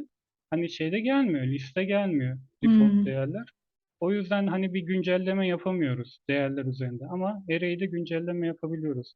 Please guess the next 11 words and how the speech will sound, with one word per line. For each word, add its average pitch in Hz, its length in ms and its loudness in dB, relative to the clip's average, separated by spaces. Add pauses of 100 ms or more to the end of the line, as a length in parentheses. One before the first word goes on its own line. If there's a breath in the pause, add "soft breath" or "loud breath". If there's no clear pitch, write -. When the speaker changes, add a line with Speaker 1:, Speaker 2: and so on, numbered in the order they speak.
(140)
Speaker 1:
Liste 190 440 -6
bunu 185 220 -4
yapabilmek 196 580 -2
için 220 300 -10 (840)
öncelikle 202 680 0
bu 202 340 -2
uzunlukta 170 680 -2
olan, 185 380 -2 (180)
e, 151 60 -4 (320)
bir 190 200 -4
list - 340 -6